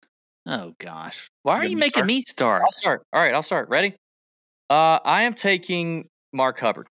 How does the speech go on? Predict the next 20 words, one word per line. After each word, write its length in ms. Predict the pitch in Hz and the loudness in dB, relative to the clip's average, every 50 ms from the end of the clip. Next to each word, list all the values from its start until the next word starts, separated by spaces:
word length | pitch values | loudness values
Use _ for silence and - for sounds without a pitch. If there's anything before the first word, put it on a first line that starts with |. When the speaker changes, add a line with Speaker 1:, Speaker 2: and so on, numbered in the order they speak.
| _ _ _ _ _ _ _ _ _ _ _ _ | _ _ _ _ _ _ _ _ _ _ _ _
Speaker 2:
I'm 100 | 127 143 | 0 0
gonna 120 | 180 202 196 | 0 0 -2
take 240 | - - 175 151 - | -2 -2 -2 0 2
Hubbs. 400 | 143 131 127 123 117 - - - | 2 2 2 2 0 -4 -6 -4
I 80 | - 117 | -2 -2
know 180 | 113 127 147 175 | 0 0 0 -2
he's 160 | 175 - - | -2 -2 -2
Speaker 1:
Okay. 160 | 151 127 127 | -2 0 0
Speaker 2:
healthy. 360 | 123 110 110 127 123 120 - - _ _ _ _ _ _ _ _ _ _ _ _ _ _ _ - | 0 -2 -2 -6 -8 -10 -12 -18 _ _ _ _ _ _ _ _ _ _ _ _ _ _ _ -8
I 120 | 131 127 - - - | -8 -8 -10 -8 -4
feel 160 | 190 226 277 | -2 -2 -2
like 140 | 339 285 226 | -2 -4 -4
he 120 | - 170 | -4 -2
shoulda 320 | 147 - - 165 175 180 170 | -2 0 2 2 2 2 2
done 180 | 165 156 147 | 0 0 0
a 80 | 135 117 | 0 -2
li-, 180 | 110 113 131 - | -2 -4 -4 -6
he 60 | 135 | -6
sh-, 200 | 139 - - - | -6 -8 -8 -6
I, 160 | - 131 135 | -8 -8 -8